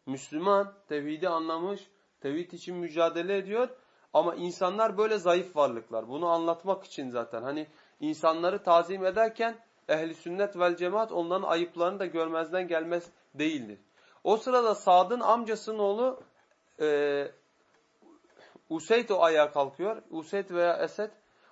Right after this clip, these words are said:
O da diyor ki, "Sen münafıkları koruyan bir münafıksın." diyor.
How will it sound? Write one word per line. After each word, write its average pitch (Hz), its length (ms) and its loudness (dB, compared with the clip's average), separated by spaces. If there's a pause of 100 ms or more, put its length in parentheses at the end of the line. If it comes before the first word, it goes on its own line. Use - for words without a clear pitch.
O 170 140 2
da 202 140 0
diyor 233 200 -4
ki, 202 120 -8
"Sen 226 300 0
münafıkları 202 840 2 (120)
koruyan 190 640 2
bir 202 100 -2
münafıksın." 180 840 -2
diyor. 104 200 -12